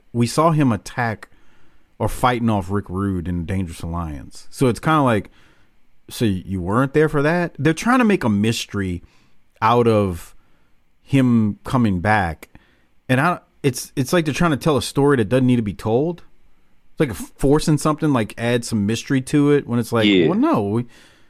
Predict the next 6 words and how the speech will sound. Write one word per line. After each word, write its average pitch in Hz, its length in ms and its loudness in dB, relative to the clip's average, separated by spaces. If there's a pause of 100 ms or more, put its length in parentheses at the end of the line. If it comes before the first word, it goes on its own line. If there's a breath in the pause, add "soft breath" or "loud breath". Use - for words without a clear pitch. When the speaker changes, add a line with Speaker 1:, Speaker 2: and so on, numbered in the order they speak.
(180 soft breath)
Speaker 1:
we 180 160 0
saw 214 420 2
him 139 320 0 (260)
essentially 151 540 0
help 151 400 0 (560)
Sting 143 800 2